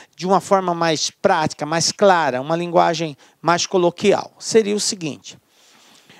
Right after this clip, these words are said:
você tem, é, dois ou pó ou mais valores. Cada valor tem os seus múltiplos. Professor, eu não sei o que é múltiplo de um número.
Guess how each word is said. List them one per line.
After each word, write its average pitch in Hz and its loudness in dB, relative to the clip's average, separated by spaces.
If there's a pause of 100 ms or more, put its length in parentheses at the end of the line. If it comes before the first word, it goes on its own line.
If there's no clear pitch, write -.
(140)
você 214 2 (300)
tem, 175 0 (180)
é, 151 2
dois 156 0
ou 185 4
pó 151 0
ou 185 -2
mais 143 0
valores. 175 -2 (400)
Cada 269 2
valor 185 2 (640)
tem 202 0 (400)
os 208 -4
seus 202 2
múltiplos. 196 -6
Professor, 208 0
eu 202 -2
não 240 -6
sei 220 2
o 208 -4
que - -2
é 208 6
múltiplo 202 -2
de 196 -4
um 226 -2
número. 147 -6